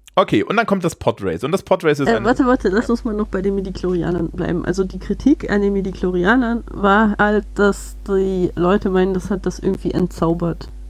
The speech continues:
Speaker 2: Also die Macht war halt in den alten Filmen irgendwie so ein großes,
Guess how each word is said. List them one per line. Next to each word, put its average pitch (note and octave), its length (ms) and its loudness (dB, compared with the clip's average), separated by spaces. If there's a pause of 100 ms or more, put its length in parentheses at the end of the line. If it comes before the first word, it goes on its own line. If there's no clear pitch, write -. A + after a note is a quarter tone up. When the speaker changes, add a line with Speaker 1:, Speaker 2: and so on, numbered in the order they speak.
(600)
Speaker 2:
Also F3+ 340 2 (340)
die G3+ 80 -2
Macht G3 360 0
war F#3 160 0
halt F#3 200 4
in F3+ 140 -2
den F3 140 -4
alten A3+ 280 0
Filmen C4 420 2
irgendwie G3 300 -6
so F#3+ 200 -6
ein F3+ 260 -4
großes, F#3 760 -6